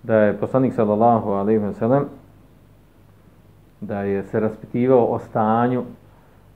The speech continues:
ashaba, da je vodio računa o njima, pa kada se desilo, a u stvari, kako kaže Ibn Hađir, ovdje, ovdje je riječ o tome, ono, spoj sa drugim hadismom koji je došlo, da je u stvari bilo riječ ovdje o ženi, crnkinji,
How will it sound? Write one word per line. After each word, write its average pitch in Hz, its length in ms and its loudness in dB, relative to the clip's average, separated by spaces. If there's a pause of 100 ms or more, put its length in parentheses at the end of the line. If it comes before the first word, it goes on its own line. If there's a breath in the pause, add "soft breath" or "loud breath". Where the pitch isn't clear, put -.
ashaba, 107 680 -2 (920)
da 110 120 -8
je 107 40 -2
vodio 107 240 0
računa 101 360 -2
o 95 40 -4
njima, 131 280 -2 (1080 soft breath)
pa 107 340 -4 (260)
kada 117 220 0
se 120 160 0
desilo, 117 520 2 (400)
a 107 100 -6
u 101 40 -6
stvari, 113 280 0
kako 107 220 -6
kaže 104 220 -2
Ibn 95 140 -4
Hađir, 104 280 -2
ovdje, 104 160 0
ovdje 123 180 2
je 117 60 4
riječ 131 240 2
o 123 60 0
tome, 127 280 2
ono, 113 180 -2 (320)
spoj 139 200 6
sa 127 140 -4
drugim 123 260 0
hadismom 107 360 -2
koji 95 100 -6
je 90 60 -4
došlo, 110 220 -4
da 107 80 0
je 104 80 2
u 104 60 -8
stvari 120 240 4
bilo 123 200 4
riječ 123 300 0
ovdje 120 380 2
o 127 240 4 (640 soft breath)
ženi, 135 460 4 (640)
crnkinji, 110 500 -4